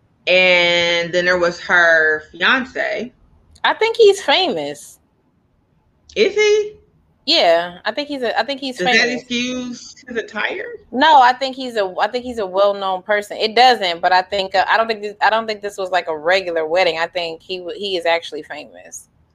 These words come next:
Speaker 2: But go
Speaker 1: I'm gonna
Speaker 2: ahead.
Speaker 1: have to look into this 'cause I don't know who Buddy is, but also, like I said, I'm, I'm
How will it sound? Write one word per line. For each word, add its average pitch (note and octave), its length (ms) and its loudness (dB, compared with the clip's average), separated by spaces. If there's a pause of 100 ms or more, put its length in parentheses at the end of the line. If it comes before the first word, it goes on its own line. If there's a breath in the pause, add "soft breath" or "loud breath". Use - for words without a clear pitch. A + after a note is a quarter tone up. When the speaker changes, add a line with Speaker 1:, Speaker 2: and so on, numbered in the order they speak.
(520)
Speaker 2:
But F#3+ 120 -2
go G#3+ 80 4
Speaker 1:
I'm A#3+ 60 2
gonna G#3 120 4
Speaker 2:
ahead. E3 60 2
Speaker 1:
have - 100 0
to B3 80 -10
look A#3 180 0
into A3 220 -2
this D#3+ 560 -4
'cause F#3 420 -4 (1200 soft breath)
I C4 100 4
don't E4 140 2
know C#4 180 2
who A3 60 -4
Buddy A#3 320 2
is, G#3 360 4
but F#3 140 0
also, G#3 380 0
like G3 160 -2
I F3+ 40 -8
said, F3 180 -4
I'm, F3 220 -4
I'm F#3 340 -6